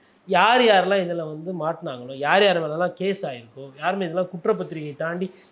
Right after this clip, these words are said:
தண்டனை பெற்றிருக்காங்களோ, அவர்களோட சொத்தை நீங்க முடக்கி ஏன் மக்களுக்கு இன்னும் கொடுக்கல? காங்கிரஸ் வந்து இந்துக்களோட சொத்து முடக்கி சி-, சிறுபான்மையினர் கொடுக்கறது அப்புறம் இருக்கட்டும், சட்டப்படி குற்றவாளின்னு ப்ரூவ் பண்ண ஆளுங்களோட சொத்தை பறிமுதல் பண்ணி ஏன் இன்னும் அரசாங்க கடமை, உடைமையா ஆக்கல?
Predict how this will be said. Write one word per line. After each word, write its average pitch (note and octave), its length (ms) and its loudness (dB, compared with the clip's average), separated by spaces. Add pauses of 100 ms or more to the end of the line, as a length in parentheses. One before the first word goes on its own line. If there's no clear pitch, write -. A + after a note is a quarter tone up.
(100)
தண்டனை A3+ 320 4
பெற்றிருக்காங்களோ, D3 560 -4 (240)
அவர்களோட A#3 540 6
சொத்தை A3+ 420 2
நீங்க G3 200 0
முடக்கி F#3 540 -2
ஏன் G3 160 0
மக்களுக்கு E3+ 380 -4
இன்னும் C#3+ 160 -10
கொடுக்கல? A#2 300 -14 (1080)
காங்கிரஸ் A3 400 4
வந்து A3 540 4
இந்துக்களோட A3 300 4
சொத்து G3 460 0
முடக்கி B3 600 0 (200)
சி-, - 220 -20
சிறுபான்மையினர் A3+ 580 0
கொடுக்கறது G#3 240 0
அப்புறம் G#3 360 0
இருக்கட்டும், E3+ 320 -2 (460)
சட்டப்படி A#3 680 0
குற்றவாளின்னு A#3+ 880 4
ப்ரூவ் C4+ 240 2
பண்ண G#3 320 0
ஆளுங்களோட G3+ 320 2
சொத்தை E3+ 400 -6 (500)
பறிமுதல் A#3+ 520 2
பண்ணி G3 240 -4
ஏன் A3 180 2
இன்னும் G#3 160 -2
அரசாங்க F#3 420 -2
கடமை, D#3+ 320 -8
உடைமையா E3 400 -6
ஆக்கல? C#3 260 -10